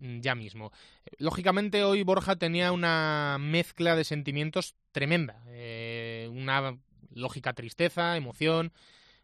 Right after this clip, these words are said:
eh, felicidad también por haber conseguido el objetivo de la permanencia, eh, y se volvió a emocionar. Vamos a escucharlo cuando le preguntaban precisamente por esto, por toda la mezcla de sentimientos que hoy el centrocampista del Pucela tenía encima.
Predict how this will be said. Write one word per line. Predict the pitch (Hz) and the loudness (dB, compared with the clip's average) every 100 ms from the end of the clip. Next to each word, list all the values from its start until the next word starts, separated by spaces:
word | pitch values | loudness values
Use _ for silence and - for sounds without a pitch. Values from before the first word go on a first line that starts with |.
| _ | _
eh, | - | -18
felicidad | - 139 135 127 139 | -4 -2 0 2 2
también | 143 143 135 | 4 2 2
por | 135 | 2
haber | 135 - | 0 -2
conseguido | 131 131 131 127 | -4 -2 -2 -2
el | 127 120 117 | -2 -4 -6
objetivo | 123 - 135 143 139 | -6 -6 -4 -2 0
de | |
la | 131 | 0
permanencia, | 127 127 131 143 156 170 - - - - - _ - | -2 -2 -2 -2 0 0 0 -10 -20 -20 -20 _ -12
eh, | 107 90 - - - - _ _ _ - | -10 -8 -10 -14 -18 -20 _ _ _ -10
y | |
se | 139 143 | -4 0
volvió | 139 175 | 2 2
a | |
emocionar. | 208 165 151 185 123 | 0 0 2 2 0
Vamos | 113 143 147 | -4 -6 -4
a | |
escucharlo | 135 139 151 160 170 | -6 -2 0 0 0
cuando | 147 139 131 123 120 117 | -2 -2 -2 -4 -4 -4
le | 123 | -4
preguntaban | 131 127 143 156 | -4 -2 0 0
precisamente | 160 160 165 170 | 0 -2 -2 -2
por | 156 | -2
esto, | 147 - 110 | -2 -4 -10
por | 120 | -12
toda | - 170 185 180 | -4 0 2 2
la | |
mezcla | 156 160 - 175 180 - - _ _ | 2 -2 -2 -2 -2 -10 -20 _ _
de | 123 | -10
sentimientos | 113 123 120 135 143 160 | -8 -6 -4 -4 -2 -2
que | - 127 | -2 0
hoy | 147 190 196 - - | 2 2 0 -6 -10
el | 127 120 117 113 110 | -8 -6 -6 -8 -8
centrocampista | 135 127 127 139 143 | -6 -4 -2 -2 -2
del | 139 127 | -2 -2
Pucela | 123 139 127 | -4 -4 -4
tenía | 123 | -6
encima. | 113 - - | -10 -14 -20